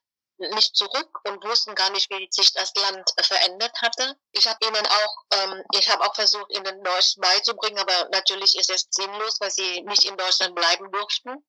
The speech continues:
Auch wenn ich ihnen sagte, wenn ihr Deutsch konnt, in Vietnam konnt ihr mit Deutschen zusammenarbeiten, waren ganz viele Deutsche in Vietnam, die haben investiert und so, ne? Aber es ist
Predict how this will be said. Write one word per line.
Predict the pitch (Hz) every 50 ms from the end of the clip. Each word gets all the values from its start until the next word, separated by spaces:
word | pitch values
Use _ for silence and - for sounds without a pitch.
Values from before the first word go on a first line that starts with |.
| _
Auch | - 196 214 220 214 -
wenn | 214 214
ich | 208 208 - 208
ihnen | 208 202 202 196
sagte, | - 202 196 202 - 202 202 196
wenn | 196 202 196 202 -
ihr | - 208 202 202 196
Deutsch | 202 190 190 196 196 -
konnt, | - - 202 202 202 202
in | 208 202 196
Vietnam | 202 196 - 196 190 190 - -
konnt | 196 190 185 180
ihr | - - 196
mit | 190 190 -
Deutschen | 196 190 180 185 180 - 202 190 185 -
zusammenarbeiten, | - - 185 185 175 175 175 160 - 175 180 185 190 190 185 190 - 190 185 -
waren | 190 180 180 180 180 175 - - _
ganz | - 190 180 -
viele | - 202 202 196 190 190
Deutsche | 180 180 175 185 185 - - 208 202
in | - 202 190 190 185 180 180
Vietnam, | 190 190 - 190 185 185 185 190 208 214 -
die | 202 190
haben | 190 185 -
investiert | - - 185 180 - - - - 240 254 - -
und | 190 180
so, | - - 175 170 165 165
ne? | 170 190 226 - _ -
Aber | - 196 196 202 - 202
es | 208 220
ist | 214 -